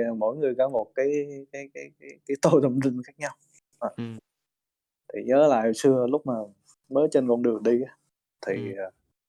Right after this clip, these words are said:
Speaker 1: ờ, mình cũng có đạt được một vài cái, gọi là, cái ngộ nho nhỏ á.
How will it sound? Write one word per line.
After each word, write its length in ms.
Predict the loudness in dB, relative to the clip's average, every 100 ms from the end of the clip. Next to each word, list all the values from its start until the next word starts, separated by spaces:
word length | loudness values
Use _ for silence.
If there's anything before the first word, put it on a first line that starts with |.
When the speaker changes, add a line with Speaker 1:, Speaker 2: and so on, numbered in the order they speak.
| _ _ _ _ _ _ _ _
Speaker 1:
ờ, 280 | -14 -10 -10 -12
mình 100 | -6
cũng 220 | -4 -2
có 440 | 2 2 0 -6 -8 -10 -8
đạt 120 | -6 -4
được 140 | -6
một 100 | -8 -4
vài 420 | 0 0 -2 -8
cái, 80 | -8 -10
gọi 120 | -14
là, 40 | -20 -16
cái 100 | -12
ngộ 260 | -8 -8 -6
nho 100 | -4 -4
nhỏ 240 | -4 -6
á. 80 | -6